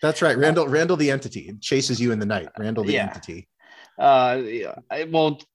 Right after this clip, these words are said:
Speaker 2: to get a little bit back on topic a little bit, uh, both those guys, you know, high velocity guys, and we've talked about in the past about how the Cubs have done a great job of really, uh, letting,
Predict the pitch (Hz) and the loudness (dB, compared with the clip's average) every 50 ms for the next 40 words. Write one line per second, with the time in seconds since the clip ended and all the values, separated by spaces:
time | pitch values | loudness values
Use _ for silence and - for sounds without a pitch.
0 | _ - 165 175 180 160 165 160 156 151 143 143 123 120 135 123 123 120 135 120 | _ -4 -2 0 0 0 2 2 2 2 0 -2 0 2 2 2 2 2 2 0
1 | 113 113 - 123 120 120 120 127 113 - 107 110 117 117 104 - 131 139 135 127 | 0 0 -2 -2 -2 -2 -2 -4 -8 -8 -8 -8 -8 -8 -6 -2 -2 0 2 2
2 | 135 127 123 123 120 92 92 - - - 95 90 - 135 147 156 185 - 214 190 | 2 4 4 2 0 -2 -4 -6 -8 -12 -16 -16 -4 0 2 2 2 2 0 0
3 | 147 - - 131 123 123 123 120 113 123 139 127 110 107 - - 127 135 139 151 | 0 0 0 0 2 2 0 0 -4 -6 -4 -4 -4 -4 -4 -2 0 2 2 0
4 | 139 131 123 120 117 127 143 - - - 117 113 104 - 110 120 131 117 101 107 | 0 -2 -2 0 0 0 -2 -4 -10 -14 -14 -12 -6 -4 -2 0 0 -2 -4 -8
5 | 117 117 104 - - 117 123 127 120 123 117 117 107 107 98 - _ _ - - | -12 -12 -8 -4 -2 -2 -2 -2 -6 -6 -4 -2 -2 -2 -4 -8 _ _ -20 -20
6 | - - _ _ _ 127 127 117 117 - - 120 117 123 120 - 123 107 110 110 | -20 -20 _ _ _ -8 -8 -6 -8 -6 -2 -2 0 0 -2 -4 -4 -4 -4 -2
7 | 110 120 123 120 - - 123 123 120 - 123 104 - 120 117 110 107 - 120 123 | -2 -4 -4 -6 -4 -4 -4 -4 -2 -6 -8 -4 -4 -4 -4 -4 -4 -4 -4 -4
8 | 120 - - 117 110 120 117 113 110 101 101 123 123 123 127 123 117 113 - - | -4 -2 0 2 2 2 0 0 -4 -6 -6 -8 -8 -6 -6 -6 -6 -8 -10 -16
9 | - - - - _ _ _ - 113 110 110 104 104 - 87 - 131 139 135 139 | -20 -20 -20 -20 _ _ _ -2 0 0 0 0 -4 -10 -14 -4 -2 0 0 0
10 | 139 131 131 127 | -2 -4 -6 -10